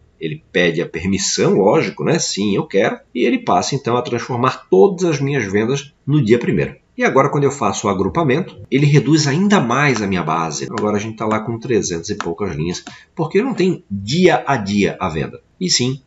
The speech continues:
mês a mês. Esse é o primeiro passo, é a primeira utilidade que a gente tem para a ferramenta agrupar.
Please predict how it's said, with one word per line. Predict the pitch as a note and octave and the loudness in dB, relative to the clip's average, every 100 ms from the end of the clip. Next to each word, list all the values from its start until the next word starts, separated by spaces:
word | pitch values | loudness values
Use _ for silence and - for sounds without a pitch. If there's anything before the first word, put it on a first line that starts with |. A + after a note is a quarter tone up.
| - | -4
mês | G#2+ G#2+ G#2 G2+ | 0 2 2 2
a | B2 | -2
mês. | G2+ D2+ - - - - | -2 -4 -6 -10 -4 2
Esse | A#3 - | 4 4
é | C4+ | 4
o | |
primeiro | B3 A#3 A#3+ | 2 2 2
passo, | A3+ C#3 - - | 2 2 2 -2
é | B2 | -4
a | |
primeira | D#3 C#3+ E3+ | 0 2 2
utilidade | D#3+ - G3 C3 B2 D3 C3 G2 | 0 -2 -2 0 4 4 2 -2
que | G2+ | -4
a | F#2+ | -2
gente | A#2 - - | -2 -6 -2
tem | B2+ A#2 - - | 0 0 -4 0
para | C3 C3+ D#3 | 2 4 2
a | |
ferramenta | D#3 D#3 D#3 G#2 G2+ A#2+ | 0 0 0 2 0 -2
agrupar. | B2 - - - - | -2 -2 -4 -6 -12